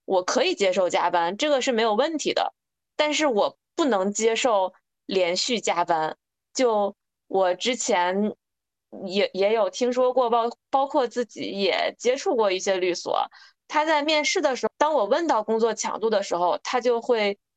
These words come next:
很明确地跟我讲，“我们这里天天都要加班。”在我继续问，“那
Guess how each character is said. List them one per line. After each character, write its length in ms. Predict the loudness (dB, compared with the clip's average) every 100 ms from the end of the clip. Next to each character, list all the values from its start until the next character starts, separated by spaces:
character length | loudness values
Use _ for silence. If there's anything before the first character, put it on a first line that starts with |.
| _ _
很 160 | -6 -4
明 180 | -2
确 120 | -2 0
地 100 | 0
跟 140 | 2
我 120 | 0
讲 200 | 0 -2 -2
，“我 140 | -2 0
们 160 | 0
这 140 | 0 0
里 120 | -2
天 220 | -4 -2
天 160 | 0 0
都 80 |
要 120 | 0 0
加 200 | 0 0
班。” 220 | -2 -4 _ _
在 180 | -2 0
我 140 | 0 -2
继 220 | -2 -4
续 320 | -2 -2 0
问 320 | 0 0 -2 -6 _ _
，“那 420 | -2 0 0 -2